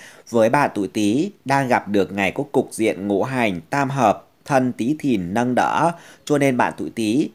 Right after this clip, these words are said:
trải qua một ngày làm việc rất chi là hiệu quả và thuận lợi. Bạn sẽ đạt được mọi mục tiêu và kế hoạch mà mình đã đặt ra, chỉ cần bạn quyết tâm và giữ được tinh thần lạc quan,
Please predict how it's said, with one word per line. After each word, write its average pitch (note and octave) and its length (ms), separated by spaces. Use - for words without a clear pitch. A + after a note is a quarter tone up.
trải G#2 180
qua C#3 220
một A2 240
ngày G2 200
làm F#2 300
việc F#2+ 240
rất E3+ 300
chi C#3+ 160
là G#2+ 160
hiệu F#2+ 300
quả F2+ 420
và G2 200
thuận G#2 220
lợi. A2 360
Bạn C3+ 180
sẽ G2 180
đạt B2 280
được G#2+ 280
mọi A#2+ 280
mục A2+ 300
tiêu C#3 440
và A#2 140
kế A2 200
hoạch D3+ 340
mà G#2 180
mình F#2+ 260
đã F2 140
đặt C3 260
ra, B2+ 460
chỉ A#2+ 140
cần G2+ 260
bạn G2+ 200
quyết - 240
tâm B2+ 380
và G#2+ 180
giữ F2 200
được A2 400
tinh C3 160
thần G2+ 240
lạc G2 300
quan, B2 380